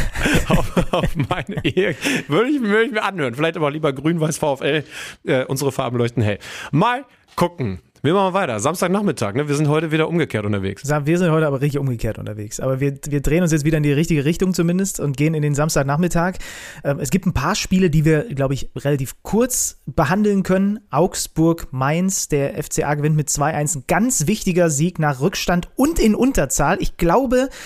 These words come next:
Speaker 2: sonst, ich hab mal so reingehört, ich hab mir hier irgendwo no-, notiert, nach einer guten Viertelstunde gibt's, äh, als man null eins hinten liegt nach dem Ajorg-Ding, so viele Pfiffe und Unmut im Stadion, dass ich glaube, wenn sie das verlieren, ist Enrico Maaßen seinen Job los.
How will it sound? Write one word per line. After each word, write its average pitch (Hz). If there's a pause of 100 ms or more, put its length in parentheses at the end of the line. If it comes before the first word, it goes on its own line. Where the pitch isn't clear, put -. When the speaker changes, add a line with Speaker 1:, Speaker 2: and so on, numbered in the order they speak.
(480)
Speaker 2:
sonst, 190 (140)
ich 139
hab 175
mal 214
so 175
reingehört, 214
ich -
hab 175
mir 196
hier 185
irgendwo 196
no-, 185
notiert, 180
nach 185
einer 170
guten 240
Viertelstunde 202
gibt's, 175
äh, 220 (240)
als 156
man 165
null 208
eins 175
hinten 220
liegt 160
nach 151
dem 151
Ajorg-Ding, 151
so 156
viele 208
Pfiffe -
und 185
Unmut 220
im 147
Stadion, 139 (260)
dass 151
ich 160
glaube, 175
wenn 175
sie 160
das 196
verlieren, 185
ist -
Enrico 165
Maaßen 151
seinen 139
Job -
los. -